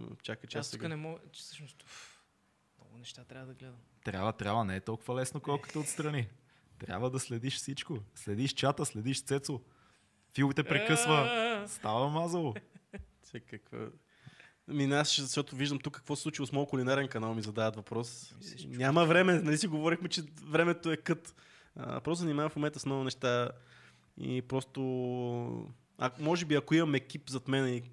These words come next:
Speaker 1: м, човек, който да прави всичката техническа и, и продукционна работа, с удоволствие. Мен, аз все още обичам да прекарвам толкова много време в кухнята, но снимането малко става много голям
Speaker 3: Трябва да
Speaker 1: проблем.
Speaker 3: пуснеш още един Patreon, за да има смисъл цялото
Speaker 1: Трябва
Speaker 3: нещо
Speaker 1: да
Speaker 3: с
Speaker 1: има
Speaker 3: отделяне
Speaker 1: човек.
Speaker 3: на време.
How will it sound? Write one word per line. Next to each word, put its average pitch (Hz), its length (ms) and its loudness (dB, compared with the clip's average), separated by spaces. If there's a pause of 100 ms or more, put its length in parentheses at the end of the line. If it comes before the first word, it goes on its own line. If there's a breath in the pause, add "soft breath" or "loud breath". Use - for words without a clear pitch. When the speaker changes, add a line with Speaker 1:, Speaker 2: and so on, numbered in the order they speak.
(300)
Speaker 1:
м, 123 360 -10 (180)
човек, 135 300 -2
който 139 260 0
да 123 320 2
прави 127 260 0
всичката 123 320 -6
техническа - 600 -6
и, 120 260 -4 (400 loud breath)
и 123 260 -8
продукционна 123 720 -2
работа, 135 560 2 (300)
с - 60 -6
удоволствие. 127 520 0
Мен, 120 180 -2
аз 120 160 -2
все - 220 -4
още 127 220 -4
обичам 123 280 -6
да 117 60 -6
прекарвам 117 420 -6
толкова 117 340 -6
много 113 240 -4
време 117 240 -6
в - 40 -10
кухнята, 135 360 -8
но 135 160 -4 (720 loud breath)
снимането 139 560 -2
малко 131 540 -4
става 120 300 -4
много 113 180 -6
голям 117 160 -4
Speaker 3:
Трябва 127 160 4
да 120 60 6
Speaker 1:
проблем. 107 80 -4
Speaker 3:
пуснеш 131 300 0
още 139 220 0
един 131 140 2
Patreon, 117 420 -2 (680 soft breath)
за 123 180 -2
да 135 80 4
има 135 120 2
смисъл 117 300 0
цялото 101 320 -2
Speaker 1:
Трябва 113 160 0
Speaker 3:
нещо 117 120 0
Speaker 1:
да 139 60 0
Speaker 3:
с 147 40 2
Speaker 1:
има 151 60 2
Speaker 3:
отделяне 127 200 4
Speaker 1:
човек. 117 140 4
Speaker 3:
на 120 120 0
време. 104 320 -4